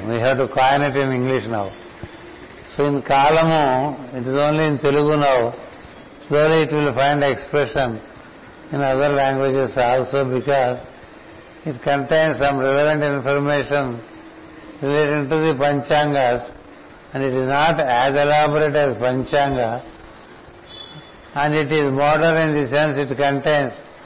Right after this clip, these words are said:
much information relating to the World Teacher Trust. It is a kind of handbook relating to the World Teacher Trust,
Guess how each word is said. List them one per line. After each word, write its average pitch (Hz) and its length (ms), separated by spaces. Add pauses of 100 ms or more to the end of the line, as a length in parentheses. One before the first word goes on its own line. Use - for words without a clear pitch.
(640)
much 139 180
information 151 800 (140)
relating 147 400
to 147 60
the 143 140
World 139 280
Teacher 147 300
Trust. 147 320 (920)
It 131 80
is 127 100 (100)
a 127 40 (120)
kind 147 200
of 147 100 (220)
handbook 143 500 (760)
relating 143 480
to 143 120
the 135 40
World 139 260
Teacher 143 300
Trust, 143 280